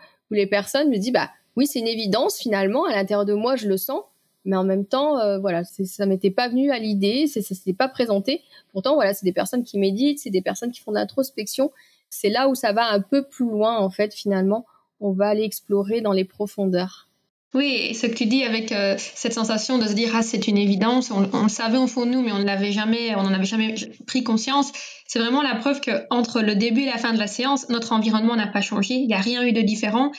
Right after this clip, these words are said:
Speaker 2: si ce n'est nos propres champs énergétiques, si ce n'est notre propre pensée.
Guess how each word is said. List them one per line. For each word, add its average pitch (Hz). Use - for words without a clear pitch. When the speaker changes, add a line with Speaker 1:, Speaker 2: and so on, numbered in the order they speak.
Speaker 2:
si 311
ce 294
n'est 277
nos 247
propres 247
champs 233
énergétiques, 220
si -
ce -
n'est 247
notre 214
propre 247
pensée. 226